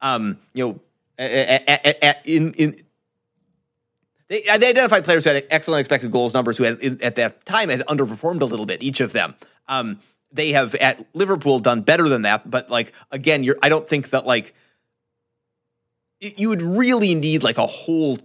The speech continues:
team of super finishers to expect to really overperform expected assists.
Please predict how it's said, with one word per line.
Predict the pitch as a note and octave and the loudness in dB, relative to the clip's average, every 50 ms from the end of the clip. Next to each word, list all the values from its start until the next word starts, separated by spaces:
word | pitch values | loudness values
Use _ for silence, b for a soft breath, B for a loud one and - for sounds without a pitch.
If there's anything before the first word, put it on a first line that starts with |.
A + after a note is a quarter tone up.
| _ | _
team | - - - - - C3 C3+ C#3 C#3+ D#3 E3 E3 D#3+ | -20 -20 -20 -16 -14 -12 -8 -6 -4 -2 0 0 0
of | D3 - D#3+ E3 E3 D#3+ D3+ | 0 2 4 4 4 2 0
super | C#3+ - F#3+ F3+ D3+ F#3+ F3+ D#3 | -6 -6 -6 -4 -2 0 -2 0
finishers | - F3+ F3 F3+ E3 - F#3+ F#3+ F#3 - | 0 0 0 0 0 0 0 0 0 0
to | - C3+ | -2 -6
expect | C3 - - - - C3 B2 - - - | -8 -6 -6 -4 -2 -2 -2 -2 -6 -12
to | - - C3 A#2+ A2+ B B B B B B _ | -8 -6 -4 -4 -4 B B B B B B _
really | C3 C#3 D#3 D3 C#3+ C#3 | -6 -4 -2 0 0 0
overperform | A2+ C3+ C3+ A#2 C3 G#2+ - A#2+ A2 G2+ B2 A#2 A2+ | 0 0 0 0 -2 -4 -6 -8 -4 -2 -2 -2 -2
expected | G#2+ - A2+ G#2 - G#2 | -2 -2 -4 -4 -4 -6
assists. | G#2+ - - C#3 C3 B2+ - - - - | -8 -4 -2 -2 -2 -2 -4 -8 -16 -20